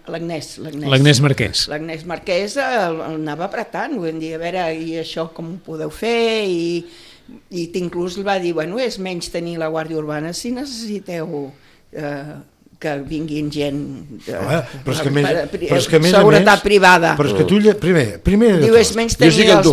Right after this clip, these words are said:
Speaker 1: els,
Speaker 4: eh?
Speaker 1: però diu que és que en
Speaker 4: Jo estic
Speaker 1: tenen
Speaker 4: amb tu,
Speaker 3: Però que
Speaker 1: prou,
Speaker 4: Rosa.
Speaker 3: primer de
Speaker 1: que no.
Speaker 3: tot,
Speaker 4: Home,
Speaker 3: parlem una
Speaker 4: si tens
Speaker 3: cosa,
Speaker 4: que pagar
Speaker 3: sincerament, aquest és un problema d'immigració.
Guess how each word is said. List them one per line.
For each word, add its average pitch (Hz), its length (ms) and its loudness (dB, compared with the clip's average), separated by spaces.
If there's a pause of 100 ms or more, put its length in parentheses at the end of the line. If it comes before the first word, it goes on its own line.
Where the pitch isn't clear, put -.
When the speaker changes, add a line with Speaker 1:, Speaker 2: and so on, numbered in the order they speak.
Speaker 1:
els, 139 100 0
Speaker 4:
eh? - 300 -12
Speaker 1:
però 226 160 4
diu 240 120 0
que 226 140 0
és - 80 -2
que - 80 -2
en 190 80 0
Speaker 4:
Jo 127 60 4
estic 190 160 4
Speaker 1:
tenen 165 80 6
Speaker 4:
amb 131 80 0
tu, 147 80 6
Speaker 3:
Però 190 80 6
que 202 80 4
Speaker 1:
prou, 190 100 6
Speaker 4:
Rosa. 165 80 2
Speaker 3:
primer 202 220 6
de 196 80 4
Speaker 1:
que - 20 0
no. 202 140 2
Speaker 3:
tot, - 20 4
Speaker 4:
Home, 131 140 2 (260)
Speaker 3:
parlem 165 320 4
una 147 80 4
Speaker 4:
si 123 60 0
tens 120 100 -2
Speaker 3:
cosa, 104 80 -4
Speaker 4:
que 127 140 2
pagar 131 180 6
Speaker 3:
sincerament, 127 480 4 (760)
aquest 208 260 6
és 180 80 4
un 156 80 2
problema 160 320 2
d'immigració. 110 640 -4